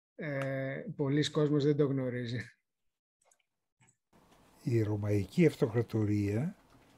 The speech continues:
Speaker 2: μέχρι την τελευταία στιγμή ήταν η Αυτοκρατορία των Ρωμαίων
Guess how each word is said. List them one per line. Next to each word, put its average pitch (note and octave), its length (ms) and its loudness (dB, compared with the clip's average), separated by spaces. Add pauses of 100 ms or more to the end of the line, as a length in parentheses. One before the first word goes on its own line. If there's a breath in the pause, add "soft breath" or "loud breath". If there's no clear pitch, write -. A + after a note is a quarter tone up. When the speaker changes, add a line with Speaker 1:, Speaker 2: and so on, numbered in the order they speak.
(540)
Speaker 2:
μέχρι F3+ 260 4
την B2+ 100 -6
τελευταία B2 460 2
στιγμή C#3+ 800 -2
ήταν F3 300 -2
η E3+ 80 2
Αυτοκρατορία C#3+ 760 0
των F3+ 280 0
Ρωμαίων A2+ 680 2